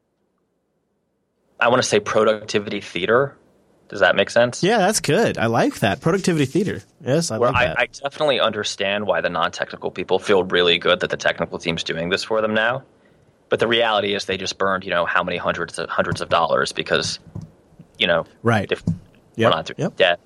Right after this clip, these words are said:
Speaker 1: we're doing that.
Speaker 2: Yep. Or just keeping everybody in the loop, or we're getting everybody on board, or,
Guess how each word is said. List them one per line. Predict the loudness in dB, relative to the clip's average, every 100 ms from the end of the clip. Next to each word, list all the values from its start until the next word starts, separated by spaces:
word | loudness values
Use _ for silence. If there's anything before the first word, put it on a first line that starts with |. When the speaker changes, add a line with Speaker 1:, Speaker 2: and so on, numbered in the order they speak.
| -10
Speaker 1:
we're | -6 -4 -6 -10 _ _ -14
doing | -12 -8
that. | -6 -4 0
Speaker 2:
Yep. | 0 0 -8 -20 -20 -20 -20 -20 -20 -2
Or | 2 2
just | 2 2
keeping | 2 2 2
everybody | 4 2
in | 0
the | 2
loop, | 2 2 -4
or | -8 -6 -4 -4
we're | -4 -2
getting | 0 2 4
everybody | 2 0
on | 0 0
board, | 2 2 2 0 -2 -6 -14
or, | -16 -16 -18